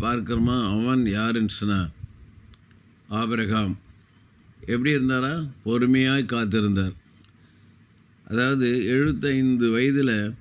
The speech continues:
ஆபிரகாமை அழைத்து சென்று வானத்து நட்சத்திரங்களை காமிக்கிறார். "வானத்தை பார், நட்சத்திரங்களை உன்னால் எண்ணக்கூடுமானால் எண்ணு, அதுபோல உன் சந்ததியை நான் பெருகு பண்ணுவேன்னு" சொன்னார்.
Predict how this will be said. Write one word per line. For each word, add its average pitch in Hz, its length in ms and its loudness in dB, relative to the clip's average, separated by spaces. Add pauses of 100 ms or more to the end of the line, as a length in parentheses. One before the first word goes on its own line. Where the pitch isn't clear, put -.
(760)
ஆபிரகாமை 120 600 0
அழைத்து 117 400 0
சென்று 117 360 0
வானத்து 113 500 -2
நட்சத்திரங்களை 110 680 -2
காமிக்கிறார். 101 580 0 (840)
"வானத்தை 117 360 0
பார், 104 400 -2 (600)
நட்சத்திரங்களை 117 800 -2
உன்னால் 113 360 0
எண்ணக்கூடுமானால் 113 960 0 (260)
எண்ணு, 110 420 2 (880)
அதுபோல 113 640 0
உன் 113 200 0
சந்ததியை 113 340 0
நான் 107 180 2
பெருகு 123 320 0
பண்ணுவேன்னு" 110 320 2
சொன்னார். 90 380 -4